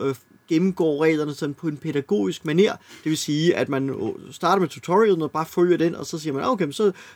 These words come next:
så, øh, kommer, trækker man nyt, øh, terrænbrik, og så kommer så klostret," og så siger den, "Klostre fungerer sådan her," så k-,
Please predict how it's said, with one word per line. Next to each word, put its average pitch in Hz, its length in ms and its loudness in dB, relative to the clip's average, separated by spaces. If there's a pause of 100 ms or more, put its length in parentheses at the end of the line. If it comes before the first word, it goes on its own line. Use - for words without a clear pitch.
så, 196 200 0
øh, 156 340 6
kommer, 185 460 -2
trækker 175 280 2
man 139 100 0
nyt, 131 120 -4 (220)
øh, 139 280 4
terrænbrik, 190 480 0
og 170 60 -2
så 196 80 -6
kommer 147 220 -2
så 107 80 -12
klostret," 208 420 0
og 160 80 -2
så 170 100 -6
siger 160 140 -2
den, 135 120 -4 (300)
"Klostre 214 380 0
fungerer 180 400 2
sådan 131 280 0
her," 214 200 0
så 175 160 -6
k-, - 120 -20